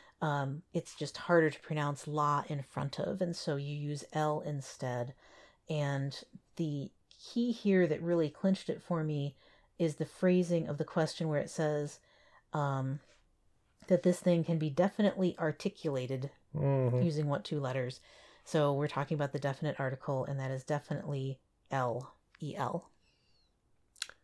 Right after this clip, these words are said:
Speaker 2: So I would argue that if you, if a word takes the masculine definite article, then it is a masculine word and is
Speaker 1: And
Speaker 2: no
Speaker 1: yet,
Speaker 2: longer
Speaker 1: no.
Speaker 2: feminine.
Speaker 1: Nope.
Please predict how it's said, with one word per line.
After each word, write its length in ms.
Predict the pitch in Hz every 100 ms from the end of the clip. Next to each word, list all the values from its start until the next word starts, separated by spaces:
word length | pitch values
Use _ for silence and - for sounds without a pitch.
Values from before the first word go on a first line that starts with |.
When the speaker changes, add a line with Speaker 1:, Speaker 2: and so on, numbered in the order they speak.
| _
Speaker 2:
So 240 | - 165 -
I 100 | 247
would 180 | 247 147
argue 480 | 147 151 110 98 107 _ _ _ _ _ _ _ -
that 260 | 135 - - _ _ _ _ -
if 240 | 160 -
you, 460 | 147 135 135 131 127 _ _ _
if 160 | - 143
a 80 | 156
word 400 | 127 156 143 131
takes 580 | - 143 127 - - - _ _ _
the 120 | 117
masculine 760 | 107 110 113 131 - 131 113 107
definite 320 | 127 127 113
article, 420 | 127 127 - 98
then 240 | 113 113 110
it 180 | 123 107
is 240 | 120 113 135
a 80 | 120
masculine 760 | 113 110 113 - 123 120 113
word 300 | 131 123 - - _ - - - - -
and 100 | 127
is 120 | 123
Speaker 1:
And 80 | -
Speaker 2:
no 80 | 120
Speaker 1:
yet, 100 | 120
Speaker 2:
longer 200 | 123 120
Speaker 1:
no. 60 | 117
Speaker 2:
feminine. 380 | 170 117 117 - - _ _ _ - -
Speaker 1:
Nope. 180 | 226 262